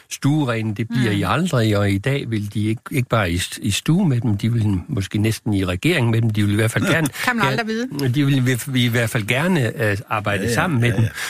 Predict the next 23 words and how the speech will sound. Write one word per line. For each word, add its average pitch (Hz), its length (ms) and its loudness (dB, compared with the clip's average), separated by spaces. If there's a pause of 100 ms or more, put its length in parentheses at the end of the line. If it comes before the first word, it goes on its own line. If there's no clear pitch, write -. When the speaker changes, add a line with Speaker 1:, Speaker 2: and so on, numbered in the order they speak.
(120)
Speaker 1:
Og 120 100 2 (160)
der, 202 220 2 (140)
der 202 100 0
mener 202 440 2
jeg 107 180 -2
sådan 123 260 0
set, 107 440 0
at - 320 -4 (480)
i 185 100 4
det 170 180 0
danske 139 360 0
folkestyre, 117 800 0
der 139 100 0
må 147 200 2
man 143 200 0
så - 160 -2
arbejde 117 540 -2
sammen 127 380 2
med 95 100 2
dem, 123 280 2
der 135 100 0
er 92 160 2
valgt. 113 500 -2